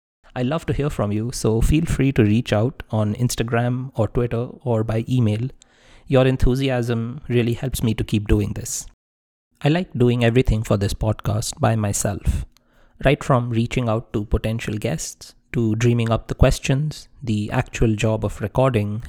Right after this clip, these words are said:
and then the painstaking task of editing and transcribing each episode.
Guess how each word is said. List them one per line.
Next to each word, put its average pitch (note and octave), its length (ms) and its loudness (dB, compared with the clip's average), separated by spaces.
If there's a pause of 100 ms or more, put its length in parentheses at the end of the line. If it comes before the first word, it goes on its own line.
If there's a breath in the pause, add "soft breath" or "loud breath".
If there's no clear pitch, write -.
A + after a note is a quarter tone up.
(140)
and A#2+ 280 0
then C#3 180 2
the C3 80 -4
painstaking A2+ 680 -4
task G2 440 -8
of - 320 -2
editing A2+ 480 0
and G#2 200 -4
transcribing G#2+ 720 -2
each F#2+ 160 -4
episode. F#2 560 -4